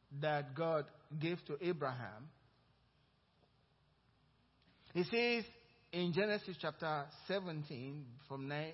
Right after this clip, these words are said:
nine and ten first. It says, "And God said to Abraham,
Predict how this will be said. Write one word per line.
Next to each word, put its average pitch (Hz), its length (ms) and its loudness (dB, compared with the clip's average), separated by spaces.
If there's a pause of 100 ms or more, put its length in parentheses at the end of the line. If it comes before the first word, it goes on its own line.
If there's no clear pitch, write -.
(140)
nine 156 280 -2
and 160 160 -6
ten 123 340 -8
first. 110 240 -18 (500)
It 165 100 -2
says, 208 180 2
"And 202 180 4
God 240 260 8 (100)
said 240 220 2
to 226 100 6 (140)
Abraham, 160 400 2